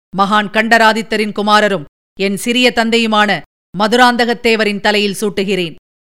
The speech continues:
இவ்விதம் பொன்னியின் செல்வர் சொல்லிக் கொண்டே சக்கரவர்த்தியின் மறுபக்கத்தில் வீற்றிருந்த மதுராந்தகரின் அருகிலே சென்று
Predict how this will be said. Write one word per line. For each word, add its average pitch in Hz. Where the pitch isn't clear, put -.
இவ்விதம் 311
பொன்னியின் 269
செல்வர் 214
சொல்லிக் 220
கொண்டே 180
சக்கரவர்த்தியின் 285
மறுபக்கத்தில் 233
வீற்றிருந்த 208
மதுராந்தகரின் 233
அருகிலே 190
சென்று 185